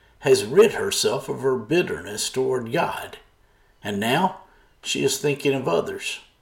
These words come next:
This is the way it is in the life of the believer. On a given day, we can be defined by God's culture, or we can be defined by the culture of the self-life.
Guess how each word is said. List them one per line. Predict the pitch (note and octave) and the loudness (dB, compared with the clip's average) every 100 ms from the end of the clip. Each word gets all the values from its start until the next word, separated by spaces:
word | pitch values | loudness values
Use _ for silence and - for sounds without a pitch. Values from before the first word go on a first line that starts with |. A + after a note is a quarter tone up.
| _ _ _ _ _ _ _ _ | _ _ _ _ _ _ _ _
This | - B2+ - | 0 2 2
is | C3+ | 4
the | C3 | 4
way | A#2+ A#2+ A2+ | 6 4 4
it | |
is | C3+ C3 F#2 - | 4 2 2 -6
in | G2 F#2+ - - - | -8 -12 -20 -20 -6
the | G#2 | -2
life | A2 G#2 - | 0 -2 -4
of | E2+ | -8
the | F#2 | -8
believer. | G2 A2+ D3+ B2 - - _ _ _ _ _ - - | -4 0 -2 -2 -12 -20 _ _ _ _ _ -20 -10
On | - B2+ | 2 2
a | A2 | 6
given | B2 C3+ E3 | 8 8 6
day, | D#3 C#3+ - | 2 2 0
we | A#2+ A#2 | -4 -6
can | A#2 B2+ | -4 -2
be | C3 | 0
defined | B2+ C3 A#2+ B2 C#3 | 2 2 2 -2 -4
by | C3 C3+ | -4 -4
God's | A2 A#2+ A#2+ - - | -4 -2 0 0 -4
culture, | - F#2 F2+ - A2+ A#2+ | -4 -4 -6 -4 -4 -2
or | G#2 A#2 A2+ | -2 0 0
we | B2 B2 | 0 -2
can | - C3 | -2 -2
be | B2+ | -2
defined | A#2 A#2 A#2 G#2+ A2+ A2 | -2 -4 -4 -6 -8 -8
by | G#2+ | -8
the | G#2+ | -8
culture | - - - A#2 - A#2+ A#2+ | -12 -6 -2 -2 -2 -4 -4
of | A2+ A2+ | -4 -6
the | A#2 | -4
self-life. | - - - - D#2+ - - - | 0 0 -2 -10 -14 -14 -16 -16